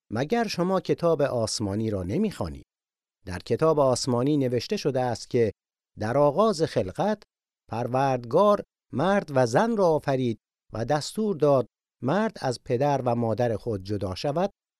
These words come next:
و برای همیشه به زن خود بپیوندد و با او یکی شود، به طوری که آن دو نفر دیگر دو تن نباشند، بلکه یک تن.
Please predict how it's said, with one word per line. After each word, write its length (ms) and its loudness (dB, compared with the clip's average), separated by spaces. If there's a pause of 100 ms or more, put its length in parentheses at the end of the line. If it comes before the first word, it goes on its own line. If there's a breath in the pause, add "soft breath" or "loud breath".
(140)
و 100 -4
برای 420 -2
همیشه 680 0 (320)
به 80 -2
زن 320 0
خود 300 -6
بپیوندد 720 -6 (380)
و 100 -6
با 120 -4
او 300 -4
یکی 360 -6
شود، 360 -10 (460)
به 120 0
طوری 340 2
که 140 2
آن 200 2
دو 140 6
نفر 380 2 (340)
دیگر 380 0
دو 240 0
تن 240 0
نباشند، 800 -2 (320)
بلکه 580 -4
یک 340 0
تن. 220 -8